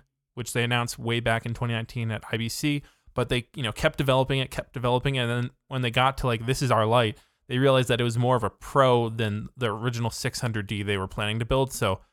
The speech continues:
they now have announced the six hundred D Pro. They will eventually announce an actual six hundred D, but for now,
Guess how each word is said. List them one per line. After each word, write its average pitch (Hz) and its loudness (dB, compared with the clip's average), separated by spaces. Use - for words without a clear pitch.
they 123 -2
now 131 6
have 131 4
announced 113 -2
the - -8
six - -4
hundred 123 -2
D 117 0
Pro. 120 4
They 123 -4
will 120 2
eventually 135 0
announce 107 -2
an 110 -6
actual 110 -4
six - -6
hundred 107 -4
D, 139 4
but - -2
for 147 -2
now, 160 2